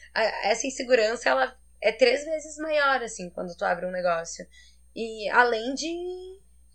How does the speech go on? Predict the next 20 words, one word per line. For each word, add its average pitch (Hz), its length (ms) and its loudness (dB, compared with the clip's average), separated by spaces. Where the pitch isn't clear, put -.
que - 100 4
é - 20 6
uma 262 140 4
responsabilidade 247 720 -2
muito 339 220 -12
grande, 277 400 0
né? 185 240 -8
Tipo, 190 480 -14
tu 190 120 -8
tem 220 140 -2
várias 226 300 4
pessoas - 340 -4
que 233 80 -8
dependem 202 420 -6
de 190 140 -16
ti 175 420 -8
e 202 500 -10
várias 214 220 4
pessoas 320 240 -4
que - 200 -8